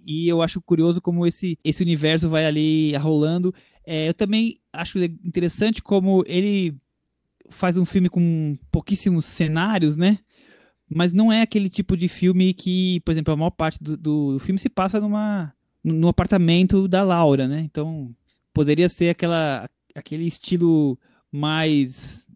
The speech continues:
é, simples de câmera com duas, três posições, né? E, e não, ele vai focando em objetos, focando em pequenos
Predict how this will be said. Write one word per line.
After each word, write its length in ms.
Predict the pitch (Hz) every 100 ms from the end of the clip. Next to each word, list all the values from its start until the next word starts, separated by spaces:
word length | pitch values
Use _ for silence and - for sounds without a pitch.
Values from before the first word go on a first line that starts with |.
| _ _ _
é, 460 | 135 131 127 120 117
simples 600 | - - 185 190 160 151
de 80 | 147
câmera 760 | - 160 170 165 151 139 131 131
com 180 | - 147
duas, 200 | 156 160
três 160 | 151
posições, 640 | - 143 135 - 143 180 160
né? 220 | 151 170
E, 260 | - 170 180
e 120 | - 185
não, 240 | 190 208
ele 140 | 185
vai 340 | 170 180 196 190 _ _ _
focando 340 | - - 208
em 60 | 196
objetos, 720 | 175 151 165 185 185 165 170
focando 340 | 175 - 190
em 60 | 190
pequenos 800 | 175 - 185 190 170 156 147 139